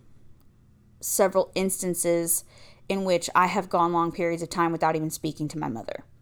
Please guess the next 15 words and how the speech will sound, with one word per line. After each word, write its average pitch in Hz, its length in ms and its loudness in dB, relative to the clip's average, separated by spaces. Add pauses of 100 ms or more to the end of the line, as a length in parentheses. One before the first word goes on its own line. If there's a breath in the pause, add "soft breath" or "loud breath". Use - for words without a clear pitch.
(600 soft breath)
And, 185 140 2
and 185 200 2
the 170 60 2
problem 233 560 6
generally 196 460 0
lies 170 500 4
when 165 260 0
I 180 160 2
challenge 180 640 2
her 165 380 0 (460 loud breath)
thoughts - 640 4
and 190 120 2
behaviors 175 880 0 (400 soft breath)
and 165 400 4 (140)
beliefs. - 720 0